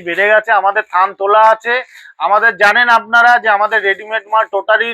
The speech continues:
নিজস্ব ম্যানুফ্যাকচারিং হয়, সেটা কুর্তি হোক, নাইটি হোক বা যে কোনো কিছু রেডিমেডের যাবতীয় আমাদের totally নিজস্ব ম্যানুফ্যাকচারিং হয়। এইটা totally আমরা শোরুম করেছি আলাদাভাবে,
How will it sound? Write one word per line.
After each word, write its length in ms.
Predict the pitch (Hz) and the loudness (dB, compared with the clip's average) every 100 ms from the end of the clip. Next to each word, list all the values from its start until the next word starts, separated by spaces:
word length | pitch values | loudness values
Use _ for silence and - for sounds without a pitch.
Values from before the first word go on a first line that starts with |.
| 214 | -10
নিজস্ব 380 | 196 214 - 214 | -4 -4 -2 -4
ম্যানুফ্যাকচারিং 720 | 196 202 214 202 220 220 220 | -6 -2 -4 -2 -4 -4 -2
হয়, 180 | 220 247 - - - | -2 -2 -14 -20 -12
সেটা 220 | - 214 | -4 -4
কুর্তি 440 | - 220 - 254 | -4 -10 -6 0
হোক, 320 | 233 240 226 | 2 2 2
নাইটি 420 | 214 202 208 233 226 | -2 -2 -2 -4 0
হোক 240 | 220 226 208 | 2 2 0
বা 320 | 185 202 208 - - _ _ | 2 4 2 0 -12 _ _
যে 300 | 127 202 262 | _ -2 -2
কোনো 300 | 262 262 254 | -2 -4 -4
কিছু 220 | 220 240 | -6 -4
রেডিমেডের 560 | 226 214 220 220 226 180 | -2 -2 -2 0 -2 0
যাবতীয় 480 | 196 196 220 226 214 | 0 0 -2 0 0
আমাদের 320 | 208 208 208 208 | 2 0 -2 -4
totally 320 | 202 220 214 | -2 -2 -4
নিজস্ব 340 | 196 196 185 196 | -6 -6 -6 -4
ম্যানুফ্যাকচারিং 640 | 175 156 160 - 143 127 | -4 -2 -4 -4 -16 -16
হয়। 180 | 117 - _ - - | -20 -20 _ -20 -6
এইটা 240 | 175 190 233 214 | -4 0 0 0
totally 320 | 208 226 233 | 0 0 2
আমরা 220 | 226 226 | 2 0
শোরুম 380 | 220 208 208 226 | -2 -2 -4 -6
করেছি 300 | 220 233 226 | -2 -2 0
আলাদাভাবে, 720 | 226 196 208 214 202 214 233 | 0 2 2 2 2 -2 -6